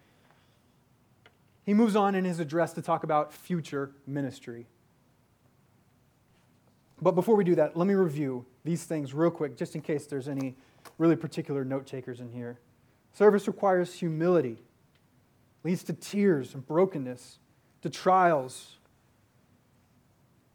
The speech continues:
It needs courage. It takes being willing to preach and proclaim, to be a benefit to the church in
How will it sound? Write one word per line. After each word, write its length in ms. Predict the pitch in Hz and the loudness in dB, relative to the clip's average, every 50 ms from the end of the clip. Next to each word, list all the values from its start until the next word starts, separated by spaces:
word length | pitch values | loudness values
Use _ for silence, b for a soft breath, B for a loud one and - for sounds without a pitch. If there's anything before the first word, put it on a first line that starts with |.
| _ _ _ - | _ _ _ -4
It 100 | 160 180 | -2 0
needs 300 | 175 190 214 175 - - | 2 2 0 0 -2 -8
courage. 760 | - - - - 185 214 196 151 131 127 - - - - _ _ _ _ _ _ _ _ _ _ _ _ _ _ _ _ _ _ _ _ - | -12 -4 2 6 6 8 8 6 4 -2 -6 -16 -20 -20 _ _ _ _ _ _ _ _ _ _ _ _ _ _ _ _ _ _ _ _ -12
It 140 | - 151 139 | -10 -6 -2
takes 240 | - 202 208 208 - | 0 0 0 0 -4
being 440 | - - 139 175 185 202 196 185 180 | -14 -10 -6 -4 -2 0 0 0 0
willing 240 | 190 202 196 190 185 | 0 -2 -2 -4 -4
to 140 | - 170 156 | -4 -6 -6
preach 540 | - - - - - 175 196 190 - - | -6 -10 -16 -10 -4 -4 -4 -4 -4 -8
and 80 | 151 139 | -12 -10
proclaim, 720 | - - 220 - - - - 175 185 190 175 151 127 127 120 _ _ _ _ _ _ _ _ _ _ _ _ _ _ _ _ _ _ _ _ _ | -8 -8 -8 -8 -8 -8 -4 -2 -2 0 -2 -2 -4 -8 -12 _ _ _ _ _ _ _ _ _ _ _ _ _ _ _ _ _ _ _ _ _
to 40 | - | -2
be 120 | 151 190 202 | 2 4 4
a 60 | 175 | 4
benefit 440 | 143 131 190 214 226 226 - 208 - | 4 2 4 4 4 2 2 -2 -2
to 60 | - | -2
the 120 | 160 156 143 | -6 -6 -6
church 440 | - - - 214 233 202 - - | -6 -2 2 4 4 4 2 -4
in 140 | 202 175 180 | -12 -14 -14